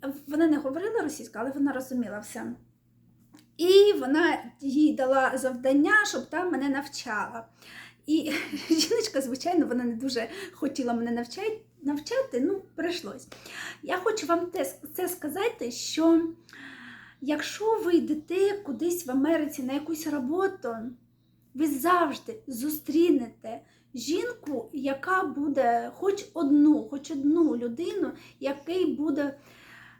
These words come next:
а, російськомовний.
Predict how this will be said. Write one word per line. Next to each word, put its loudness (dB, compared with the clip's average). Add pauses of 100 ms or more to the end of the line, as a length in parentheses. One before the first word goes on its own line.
а, 2 (760)
російськомовний. -2